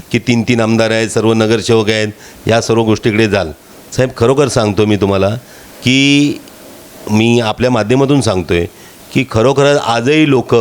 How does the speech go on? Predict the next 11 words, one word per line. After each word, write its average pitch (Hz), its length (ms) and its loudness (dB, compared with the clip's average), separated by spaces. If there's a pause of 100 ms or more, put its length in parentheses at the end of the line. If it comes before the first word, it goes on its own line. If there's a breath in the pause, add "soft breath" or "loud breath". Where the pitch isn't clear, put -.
(520 loud breath)
वंचित 110 440 0
आहेत. 120 180 0 (140)
कारण 131 420 0 (420 loud breath)
ह्या 151 560 -2
वंचितमुळे 127 960 0
अनेक 160 440 0 (100)
वेळा 120 420 2 (540 loud breath)
यांना 127 220 2
बदली 117 280 -2
केलेली 107 360 2
आहे, 80 120 -4